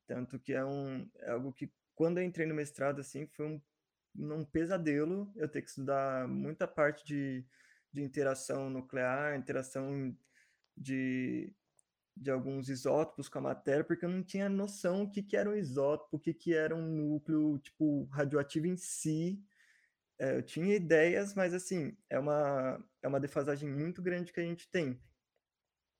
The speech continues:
Então, é totalmente comum a gente não ter nem, assim, foi o que você falou, tipo, "Nossa, se eu tiver que descrever o que que é radiação, tipo, eu não sei." E, e isso não é, tipo, uma defasagem pelo, pela sua escola, ou enfim, é uma defaja-,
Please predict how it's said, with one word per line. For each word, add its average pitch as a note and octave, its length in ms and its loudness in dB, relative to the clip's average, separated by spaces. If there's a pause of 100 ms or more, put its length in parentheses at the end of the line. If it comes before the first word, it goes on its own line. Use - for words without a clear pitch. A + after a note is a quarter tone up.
(160)
Então, C#3 580 2
é D3 120 -4
totalmente D#3+ 800 -2 (380)
comum D#3 400 0
a C#3 60 -4
gente C#3 320 -8
não C#3+ 220 -6
ter D3+ 320 -2
nem, D3+ 240 0
assim, F3+ 360 -4 (140)
foi D3+ 180 2
o - 20 -2
que - 80 -10
você D#3 220 -2
falou, E3 280 2
tipo, D3+ 320 -4 (260)
"Nossa, F3 260 -2
se - 100 -8
eu D3 60 -2
tiver D3+ 220 2
que F3 140 -6
descrever D#3+ 760 2
o C#3+ 80 -2
que D3+ 160 -4
que D3+ 220 -4
é C#3 320 -4 (220)
radiação, D#3 720 0
tipo, G3+ 220 -6
eu G#3 60 -2
não A3 80 -4
sei." G3 400 -6 (560)
E, C#3+ 640 -2
e D#3+ 40 -2
isso E3+ 200 -6
não F#3 160 -6
é, G3+ 200 -6
tipo, E3 600 -4 (320)
uma D3+ 120 0
defasagem D#3+ 840 0
pelo, D3+ 520 0
pela C#3+ 260 -2
sua D3+ 160 -6
escola, D3 540 -4
ou C#3+ 80 -4
enfim, D#3 340 -6
é C3+ 60 -6
uma C#3 120 -2
defaja-, D3 440 -4